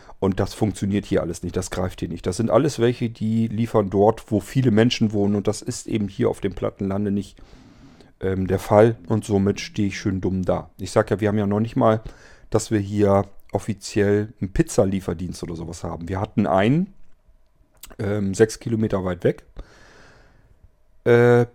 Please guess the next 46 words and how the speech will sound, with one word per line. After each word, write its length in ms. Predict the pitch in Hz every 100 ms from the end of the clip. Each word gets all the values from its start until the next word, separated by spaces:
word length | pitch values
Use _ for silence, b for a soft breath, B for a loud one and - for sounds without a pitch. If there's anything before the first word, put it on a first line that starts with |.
| _ _ _ _ -
der 140 | 120 117
ist 160 | 120
wieder 240 | 127 113 92
raus. 540 | 92 143 - - - _ _ _ _
Zumindest 400 | - 127 113 -
aus, 420 | 107 107 - - -
ich 120 | -
glaub, 220 | - 92 113
Lieferando 540 | 98 98 87 117 110
oder 200 | 95 90
wo 100 | 92
ich 80 | 87
das 180 | 92 -
dann 160 | 92
immer 160 | 92 92
gesucht 400 | 92 92 90 -
habe. 360 | 90 87 120 - _ _ -
Da 120 | 98
ist 80 | 92
er 100 | 90
wieder 160 | 95
raus 380 | 85 85 87 -
aus 120 | 127
dem 140 | - 135
Verzeichnis. 680 | 139 - 139 139 165 160 -
Das 140 | -
heißt, 300 | 110 107 -
es 160 | - 113
würde 240 | 123 113
nur 260 | 107 120 135
gehen, 240 | 131 120
wenn 120 | 113
ich 100 | 98
ihn 140 | 98 -
anrufen 460 | 147 113 92 98
will. 100 | 101
Da 60 | 98
habe 100 | 98
ich 40 |
gar 120 | 98
keinen 240 | 95 98 87
Bock 200 | 127 -
zu. 220 | - 190
Ich 140 | 123
will 80 | 113
das 180 | 110